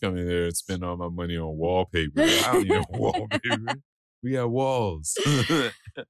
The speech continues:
Speaker 2: Uh, and then to change it up, I think those were, I just, I like the idea of thinking that I could decorate a home.
Speaker 1: Mm-hmm.
Speaker 2: I liked, too, the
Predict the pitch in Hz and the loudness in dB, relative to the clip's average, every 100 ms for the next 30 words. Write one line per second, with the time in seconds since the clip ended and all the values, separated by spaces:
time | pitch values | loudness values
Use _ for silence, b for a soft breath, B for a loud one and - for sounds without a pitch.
0 | - 226 233 226 202 226 240 277 254 - | -2 2 4 4 2 2 2 0 -4 -4
1 | 214 208 220 196 175 175 - 196 - 254 | 0 0 0 0 0 -2 -2 -4 -2 -4
2 | 240 202 208 202 196 180 165 160 _ _ | -2 -4 -4 -6 -4 -2 -4 -8 _ _
3 | _ - 208 208 208 - - - 190 190 | _ -6 -6 -4 -6 -8 -12 -6 -2 0
4 | 180 170 175 156 147 147 139 - 147 151 | 0 -2 -2 -4 -2 -4 -6 -8 -8 -8
5 | 147 139 135 139 139 135 - 139 - 147 | -8 -6 -8 -10 -12 -14 -12 -12 -10 -12
6 | - 147 143 143 147 175 170 170 165 165 | -10 -10 -10 -10 -6 -6 -6 -8 -10 -12
7 | 160 _ - 71 64 64 67 64 175 170 | -16 _ -16 -14 -14 -14 -16 -6 -2 0
8 | 165 160 160 - - - 175 170 170 165 | 0 0 -2 -6 -8 -4 -4 -4 -8 -10
9 | 151 151 147 143 139 - | -8 -6 -4 -6 -10 -12